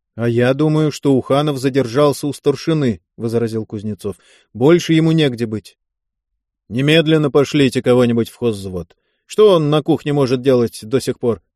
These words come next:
Кашу, что ли, варят с поваром вместе?» «Я схожу сам». И Кузнецов, повернувшись, зашагал по сугробам к дивизионным кухням. Когда он подошел к хозвзводу,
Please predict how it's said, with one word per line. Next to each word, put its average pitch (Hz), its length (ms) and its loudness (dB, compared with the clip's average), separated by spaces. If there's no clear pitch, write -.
Кашу, 208 340 2
что 180 220 0
ли, 151 100 6
варят 143 420 4
с - 120 -16
поваром 135 440 4
вместе?» 117 480 -6
«Я 117 180 -2
схожу 139 360 -2
сам». 107 380 -6
И 117 100 -10
Кузнецов, 120 640 -4
повернувшись, 110 840 -6
зашагал 135 540 0
по 143 100 -8
сугробам 143 600 0
к 107 60 -8
дивизионным 127 640 -4
кухням. 80 520 -14
Когда 127 300 0
он 208 160 0
подошел 180 460 2
к - 60 -20
хозвзводу, 127 1000 -4